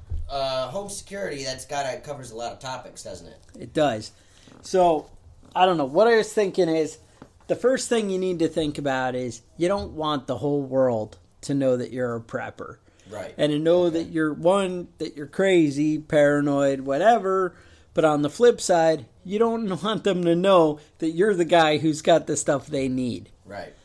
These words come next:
Speaker 2: And that's really what it comes down to. You don't want everyone, at, when times are hard, to say, "Hey, I'm hungry, my kid's gotta eat,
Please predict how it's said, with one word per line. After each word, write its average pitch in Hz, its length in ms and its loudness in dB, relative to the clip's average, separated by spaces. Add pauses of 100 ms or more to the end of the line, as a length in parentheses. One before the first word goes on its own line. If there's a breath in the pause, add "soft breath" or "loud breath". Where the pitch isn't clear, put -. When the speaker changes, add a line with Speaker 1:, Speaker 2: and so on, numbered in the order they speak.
(340 soft breath)
Speaker 2:
And 131 420 -8
that's 175 340 -4
really 175 300 2
what 135 160 -4
it 127 160 -8
comes 123 320 -8
down 123 380 -10
to. 113 280 -14 (140)
You 175 120 2
don't 196 280 0
want 175 420 -4
everyone, 165 800 0
at, 135 160 -12 (160)
when 151 300 -4
times 160 420 -6
are 139 140 -4
hard, 160 400 0 (320 soft breath)
to 151 120 -8
say, 147 260 -4
"Hey, 175 220 -2
I'm 160 260 -2
hungry, 180 420 0
my 151 220 -6
kid's 165 340 -6
gotta 160 300 -2
eat, 180 360 -4